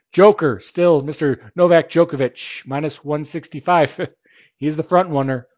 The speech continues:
No one would expect that to change after his first couple of matches. Looked in his dominant form.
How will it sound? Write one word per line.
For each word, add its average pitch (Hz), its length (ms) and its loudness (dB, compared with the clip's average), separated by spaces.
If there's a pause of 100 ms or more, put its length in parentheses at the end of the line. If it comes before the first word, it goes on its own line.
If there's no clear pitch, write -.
(140)
No 143 140 0
one 160 100 0
would 151 80 2
expect 151 360 -4
that 156 140 0
to 139 60 -12
change 139 400 -4
after 135 180 -2
his 135 160 -4 (420)
first 185 240 0
couple 175 200 -2
of 143 80 -2
matches. 151 500 -2 (640)
Looked 135 180 -10
in 139 60 -6
his 120 180 -6
dominant 151 640 0
form. 151 500 0